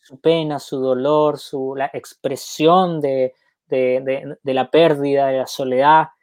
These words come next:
es algo que tienen que aprender de parte de los adultos. Y es importante que nos vean llorar. Yo sé que esto le puede sonar muy extraño a muchas personas, pero que nos vean sufrir les va a hacer muy bien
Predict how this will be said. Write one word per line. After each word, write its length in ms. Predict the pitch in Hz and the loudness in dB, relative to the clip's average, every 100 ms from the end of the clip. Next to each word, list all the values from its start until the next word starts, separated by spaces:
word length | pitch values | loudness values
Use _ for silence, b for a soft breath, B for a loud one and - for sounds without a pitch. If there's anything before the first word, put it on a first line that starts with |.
| _ _ - | _ _ -2
es 260 | 151 147 - | 0 0 -2
algo 280 | 151 160 151 | -2 0 0
que 400 | 151 147 156 - | 2 4 2 -2
tienen 260 | 165 180 175 | -2 -2 0
que 80 | |
aprender 520 | 160 151 143 160 190 - _ | 0 0 0 0 -2 -8 _
de 160 | 151 151 | -6 -2
parte 300 | 170 170 160 | -2 0 -2
de 80 | |
los 140 | 151 139 | -2 -2
adultos. 720 | 127 165 147 - - - _ _ _ _ _ | 0 0 -2 -12 -20 -20 _ _ _ _ _
Y 80 | 156 | -8
es 40 | |
importante 520 | 170 185 160 185 196 139 | -4 -4 -4 -4 -6 -6
que 80 | |
nos 140 | 123 113 | -6 -4
vean 180 | 120 117 | -4 -4
llorar. 240 | 113 107 _ - | -6 -6 _ -12
Yo 80 | |
sé 140 | - 151 | -6 -4
que 80 | - | 0
esto 120 | 165 | 2
le 100 | 151 | 4
puede 160 | 170 | 2
sonar 220 | 160 165 160 | 2 -2 -2
muy 220 | 170 220 | 0 0
extraño 460 | - - 175 165 | 0 -4 -4 -2
a 20 | 151 | -4
muchas 220 | 151 151 | -6 -6
personas, 360 | 135 - 135 - | -8 -6 -10 -4
pero 220 | 139 131 b b b b b _ _ _ _ _ | -4 -4 b b b b b _ _ _ _ _
que 100 | 160 | 2
nos 180 | 151 135 | 2 4
vean 240 | 160 190 | 4 4
sufrir 540 | 180 175 - 170 139 - _ _ _ _ _ _ _ | 0 -4 0 2 2 -2 _ _ _ _ _ _ _
les 200 | - 151 | 0 2
va 60 | 175 | 2
a 40 | |
hacer 200 | 175 190 | 2 2
muy 200 | 180 175 | 4 4
bien 300 | 170 196 196 | 4 4 2